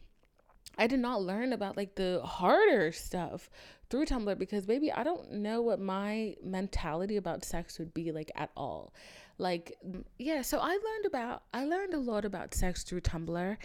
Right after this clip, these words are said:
and I just don't think that was a good place for that. Um, no, because there, there, there was this expectation that, like, everybody should be having sex, everybody should, you know,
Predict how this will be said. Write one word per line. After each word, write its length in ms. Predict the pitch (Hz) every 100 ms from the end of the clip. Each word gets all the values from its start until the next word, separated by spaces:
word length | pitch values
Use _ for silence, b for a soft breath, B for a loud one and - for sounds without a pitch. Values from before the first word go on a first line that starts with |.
| B B B
and 100 | 220
I 60 | 226
just 240 | 226 220
don't 200 | - 202
think 180 | 208 208
that 100 | 175
was 160 | 175 170
a 40 |
good 200 | 160 160
place 440 | - 160 160 - -
for 380 | - - 135
that. 560 | 135 131 - - - - -
Um, 640 | 180 175 170 170 170 175 _ B B B B B -
no, 300 | - - - B B B B -
because 600 | 226 233 233 226 220 220 - _
there, 500 | - 190 240 254 254 - - -
there, 180 | 214 -
there 160 | 202 240
was 140 | 262
this 160 | 247 220
expectation 920 | 208 196 185 - 175 170 135 85 -
that, 180 | 175 151
like, 220 | 160 -
everybody 380 | - 180 180 185
should 180 | - 170
be 80 | 170
having 320 | 160 - -
sex, 260 | - - 101
everybody 300 | 95 - 175
should, 260 | - - B B B B B B
you 120 | 185
know, 400 | 180 160 160 170